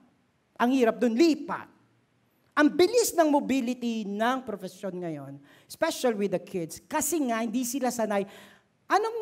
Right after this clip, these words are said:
anong tawag sa work? W O R K? Work yun, kaya mahirap. Eh, hindi yun laro. Suffer.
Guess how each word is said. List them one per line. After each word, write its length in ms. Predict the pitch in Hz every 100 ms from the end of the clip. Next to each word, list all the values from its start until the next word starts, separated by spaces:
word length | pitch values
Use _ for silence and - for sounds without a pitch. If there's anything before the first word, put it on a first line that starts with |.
| - - _ -
anong 240 | 370 415
tawag 240 | 370 370
sa 160 | 262 277
work? 580 | 214 214 240 403 - -
W 420 | 220 262 311 330 330
O 340 | 262 254 247
R 180 | 233 208 208
K? 400 | 185 180 202 202 208
Work 400 | 302 403 403 262
yun, 320 | 302 339 339
kaya 220 | 339 330
mahirap. 640 | 349 294 269 202 196 214 240 - _ _ _ _ _ _ _ _ _ _ _ _ _ _ _ _ _ _ _ _ _
Eh, 80 | 330
hindi 320 | 392 370 370
yun 160 | 370 294
laro. 480 | 202 180 240 240 - - _ _ _ _ _ _ _ _ _ _ _ _ _ _ _ _
Suffer. 800 | - - 370 - 349 220 120